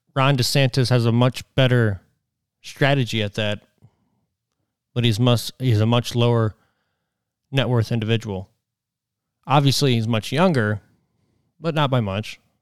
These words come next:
But it just shows you who's corrupt and who's not.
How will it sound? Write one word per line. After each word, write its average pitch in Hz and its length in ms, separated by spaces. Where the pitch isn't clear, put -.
But 170 140
it 180 60
just 165 200
shows 175 300
you 160 140
who's 160 200
corrupt 147 440
and 127 100
who's 127 220
not. 117 320